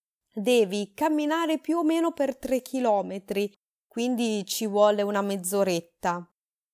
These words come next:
Allora, dalla piazza prendi la terza strada a destra.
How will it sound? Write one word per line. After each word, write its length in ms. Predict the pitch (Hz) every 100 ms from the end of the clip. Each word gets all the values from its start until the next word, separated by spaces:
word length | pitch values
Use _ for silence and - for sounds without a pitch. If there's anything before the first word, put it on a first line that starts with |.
| _ _ -
Allora, 360 | 262 269 214 208
dalla 220 | 247 277
piazza 540 | 330 359 392 - 359
prendi 480 | 339 262 208 208 220
la 180 | 220 233
terza 720 | - 277 311 349 - - 320
strada 640 | - - - 233 226 214
a 60 | 208
destra. 880 | 185 185 180 - - 208 208 269